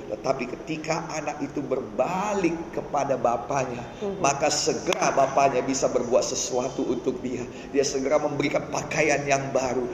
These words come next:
Speaker 1: Dia segera memulihkan namanya, memulihkan hidupnya, memberikan kasut yang baru, mengenakan cincin di darinya. Semua yang dia kehilangan dahulu,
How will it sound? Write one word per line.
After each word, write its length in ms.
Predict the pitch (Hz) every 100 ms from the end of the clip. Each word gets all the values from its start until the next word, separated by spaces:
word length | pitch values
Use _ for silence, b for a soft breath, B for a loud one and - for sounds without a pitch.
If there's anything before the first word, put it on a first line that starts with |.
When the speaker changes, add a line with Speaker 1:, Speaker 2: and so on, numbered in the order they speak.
| B -
Speaker 1:
Dia 80 |
segera 400 | 143 156 131 135
memulihkan 880 | 147 143 151 160 175 - 156 165 143
namanya, 400 | 147 139 143 135
memulihkan 800 | 147 151 165 175 185 170 - 143
hidupnya, 480 | 143 143 139 123 127 B B
memberikan 480 | - 147 156 180 165
kasut 400 | - 180 - 175
yang 240 | 156 151 139
baru, 320 | 139 135 123 B
mengenakan 640 | 131 160 165 180 185 180 160
cincin 480 | 208 190 170 165 165
di 160 | 156
darinya. 480 | 151 139 135 123 120 - -
Semua 1300 | - - 151 151 147 156 247 254 254 240 240 226 180
yang 320 | 165 156 151
dia 220 | 156 180
kehilangan 720 | 180 165 175 175 160 170 165 156
dahulu, 460 | 135 147 131 123